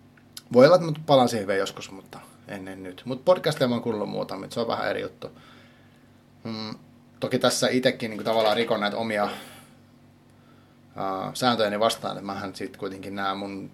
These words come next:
vaikka nää podcastit on tämmöstä enemmän ja vähemmän jaarittelua ja, ja tämmöstä rönsyilevää, mutta siis kirjana, niin en tiedä. Mut siis mä tykkään siitä, että ihmiset sit kertoo, että ne kuuntelee sitä ja tätä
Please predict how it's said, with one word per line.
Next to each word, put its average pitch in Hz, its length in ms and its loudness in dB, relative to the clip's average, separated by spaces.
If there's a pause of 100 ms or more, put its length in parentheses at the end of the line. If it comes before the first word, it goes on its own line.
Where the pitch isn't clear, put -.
vaikka 98 220 -8
nää 92 60 -4
podcastit 95 400 -6
on 95 120 -6
tämmöstä 98 400 -8
enemmän 107 260 -8
ja 107 80 -8
vähemmän 104 400 -6 (800)
jaarittelua 120 840 6
ja, 104 280 2 (160)
ja 101 100 -8
tämmöstä 104 300 -4
rönsyilevää, 98 800 -2
mutta 98 260 -12
siis 98 200 -10
kirjana, 98 460 -4
niin 98 160 -12
en 117 120 -6
tiedä. 98 240 -6 (1120)
Mut 165 160 -2
siis 165 200 2
mä 185 100 8
tykkään 180 520 4
siitä, 123 380 4
että 127 140 0
ihmiset 117 240 0
sit - 140 -10
kertoo, 117 480 4
että 95 140 -6
ne 95 60 -16
kuuntelee 101 520 -4
sitä 104 240 -6
ja 98 120 -4
tätä 95 200 -10